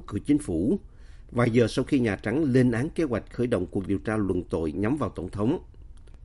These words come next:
Thư ký báo chí Nhà Trắng Karen Jean-Pierre gọi cuộc điều tra là chiêu trò chính trị và cho biết Đảng Cộng hòa không trưng ra được bằng chứng nào nhắm vào ông Biden khi họ điều tra các giao dịch kinh doanh của con trai ông,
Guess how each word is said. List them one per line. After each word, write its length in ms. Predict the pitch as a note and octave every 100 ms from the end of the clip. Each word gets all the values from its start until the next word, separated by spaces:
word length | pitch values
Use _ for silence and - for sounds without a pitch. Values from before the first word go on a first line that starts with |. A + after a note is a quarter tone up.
| -
Thư 180 | D#3 D#3
ký 280 | D3 C#3+ F#3+
báo 160 | D#3 D#3+
chí 100 | E3
Nhà 160 | F3 A#2+
Trắng 340 | - G#2+ D3+ - - -
Karen 340 | C3+ B2 B2
Jean-Pierre 640 | A2+ A#2+ A#2+ - B2 A#2+ A2 - - -
gọi 180 | A#2+ A#2+
cuộc 160 | B2
điều 160 | A2+ A2
tra 260 | - C#3+ C#3
là 140 | A#2+
chiêu 300 | - - D#3 -
trò 120 | A2+ -
chính 160 | - G3
trị 240 | - A2 G#2
và 120 | F#2+
cho 160 | - A#2
biết 340 | C3+ G#3+ -
Đảng 220 | G2+ G#2
Cộng 200 | - G2
hòa 240 | G2 G2 F#2
không 360 | - D#3+ D#3
trưng 160 | - D3+
ra 100 | C#3+
được 200 | A2+ -
bằng 200 | G2+ F2+
chứng 260 | - B2 D#3+
nào 220 | G2+ F#2 - - -
nhắm 240 | G#2+ A#2 F#3+
vào 140 | D3 F2+
ông 160 | A2+
Biden 360 | A2+ A2 A2+ A2
khi 220 | - B2
họ 140 | F#2+
điều 260 | F2+ F#2 F#2+
tra 240 | - A2
các 200 | G#2+ D3
giao 100 | B2+
dịch 160 | G#2+ F2+ -
kinh 180 | B2 A2
doanh 220 | A2+ G#2
của 140 | -
con 200 | G#2 A2+
trai 180 | G2+ G#2
ông, 180 | G#2+ G2+